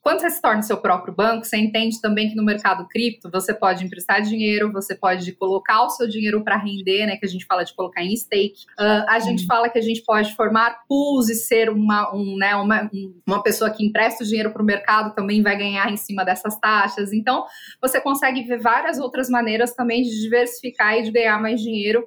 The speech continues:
Speaker 1: de forma segura, óbvio, com muito conhecimento, porque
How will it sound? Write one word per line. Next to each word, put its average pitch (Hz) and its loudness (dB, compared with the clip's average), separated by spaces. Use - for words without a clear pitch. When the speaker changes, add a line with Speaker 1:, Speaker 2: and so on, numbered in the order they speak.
Speaker 1:
de 240 -2
forma 208 -2
segura, 220 2
óbvio, 202 -4
com 233 -2
muito 214 2
conhecimento, 226 -2
porque 240 2